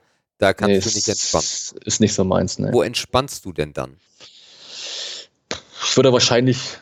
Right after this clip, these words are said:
Speaker 2: ja, meine Lieblingsserie anschalten und mich einfach aufs Bett hauen.
Speaker 1: Okay.
Speaker 2: Ja.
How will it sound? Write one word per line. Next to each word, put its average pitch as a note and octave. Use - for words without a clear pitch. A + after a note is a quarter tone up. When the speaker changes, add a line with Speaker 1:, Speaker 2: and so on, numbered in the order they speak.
Speaker 2:
ja, G#2
meine F#2+
Lieblingsserie A2+
anschalten B2+
und A#2+
mich A2
einfach A#2
aufs -
Bett -
hauen. A2+
Speaker 1:
Okay. B2
Speaker 2:
Ja. D#2